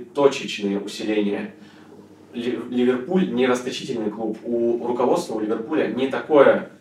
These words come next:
э, не дает так много денег, как в Сити.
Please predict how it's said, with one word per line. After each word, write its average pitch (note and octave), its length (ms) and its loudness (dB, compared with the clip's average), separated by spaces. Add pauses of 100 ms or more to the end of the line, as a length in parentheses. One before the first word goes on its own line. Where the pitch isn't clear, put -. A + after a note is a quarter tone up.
(120)
э, G#2+ 540 0 (240)
не B2+ 200 -6
дает C#3 340 4
так A#2+ 220 -2
много A#2 200 -2
денег, C#3 480 0
как - 400 0 (340)
в - 60 -16
Сити. G2+ 420 -8